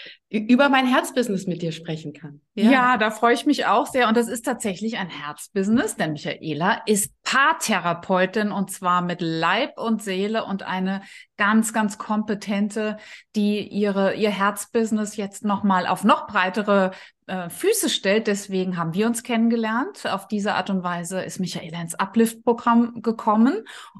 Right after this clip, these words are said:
Speaker 2: und, ähm, wird die Reichweite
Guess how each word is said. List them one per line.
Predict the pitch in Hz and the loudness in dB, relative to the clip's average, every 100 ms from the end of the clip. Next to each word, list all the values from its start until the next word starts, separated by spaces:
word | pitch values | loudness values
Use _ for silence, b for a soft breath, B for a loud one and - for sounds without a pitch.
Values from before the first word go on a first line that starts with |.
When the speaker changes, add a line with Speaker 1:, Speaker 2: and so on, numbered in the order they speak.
| _ | _
Speaker 2:
und, | - 220 208 202 - | 0 2 2 -2 -2
ähm, | 208 208 | 0 2
wird | 208 302 269 | 4 2 2
die | 214 | 0
Reichweite | 208 269 480 - - 185 156 156 202 277 | 2 2 2 -2 0 2 2 0 -4 -4